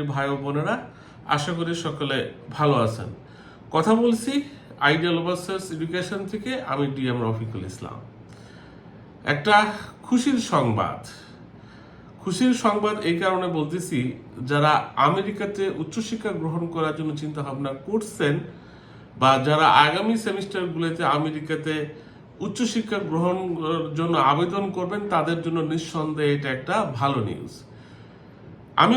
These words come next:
কথা বলছি আজকে তেরোই নভেম্বর দুই হাজার পঁচিশ সকালবেলা আইডিয়াল ওভারসিজ এডুকেশনের অফিস থেকে। তো আজকে সকালে অফিসে ঢোকার পরে একটা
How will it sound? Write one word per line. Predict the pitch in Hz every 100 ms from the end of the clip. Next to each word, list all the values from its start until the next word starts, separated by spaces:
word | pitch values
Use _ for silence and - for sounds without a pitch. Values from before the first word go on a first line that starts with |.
| 233
কথা | 233 233
বলছি | 226 220 - 214
আজকে | 202 214 202
তেরোই | 185 175 175 165
নভেম্বর | 160 170 214 233
দুই | 151 147
হাজার | 143 147 143
পঁচিশ | 156 156 214 226 - - - -
সকালবেলা | 170 165 156 151 202 202
আইডিয়াল | 147 143 143
ওভারসিজ | 139 143 143 165 143
এডুকেশনের | 131 135 120 127 113
অফিস | 110 110 107
থেকে। | - - - - - - - - - - -
তো | - - 156
আজকে | 226 - - 269 -
সকালে | 220 214 208 170
অফিসে | 170 185 208 170
ঢোকার | 160 165 165 135
পরে | 127 160 226 - - - 143
একটা | 175